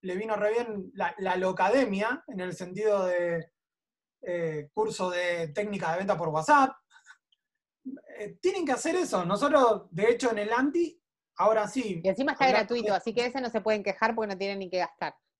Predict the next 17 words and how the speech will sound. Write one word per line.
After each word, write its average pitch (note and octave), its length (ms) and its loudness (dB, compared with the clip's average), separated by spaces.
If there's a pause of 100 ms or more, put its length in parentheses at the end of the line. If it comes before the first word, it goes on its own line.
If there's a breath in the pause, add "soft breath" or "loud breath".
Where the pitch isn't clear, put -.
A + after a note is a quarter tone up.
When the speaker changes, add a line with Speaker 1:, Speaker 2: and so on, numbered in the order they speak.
Speaker 1:
Gratuito, G#3+ 720 0
gratuito. F3+ 760 0
Eh, F#3+ 680 -4 (580)
más C#4+ 200 0
que C4+ 100 -2
nada C4+ 460 4
es C4 140 -4
un A#3 300 -6
tema B3+ 300 2
de, E3+ 1080 -2 (500)
de F#3 200 -2
ponerse A3 440 2
creativo B3 580 4
y G#3 160 0
de, G3 300 -2
en F#3+ 200 -6
vez A3+ 160 0